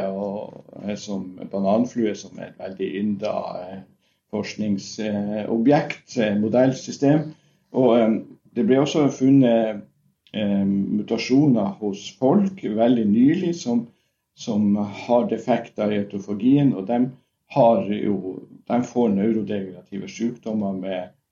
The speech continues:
at, altså, bevegelsesforstyrrelse, ataksier, skjelving, eh, og, eh, noen av dem, eh, er man veldig i stuss over, fordi at de fleste vil nok ikke overleve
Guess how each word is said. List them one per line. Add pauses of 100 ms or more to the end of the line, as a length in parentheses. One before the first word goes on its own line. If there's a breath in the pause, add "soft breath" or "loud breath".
(100)
at,
altså, (240)
bevegelsesforstyrrelse, (180)
ataksier, (260)
skjelving,
eh, (460 loud breath)
og,
eh, (440)
noen
av
dem,
eh,
er
man
veldig (100)
i
stuss (100)
over,
fordi
at (360)
de
fleste
vil
nok
ikke
overleve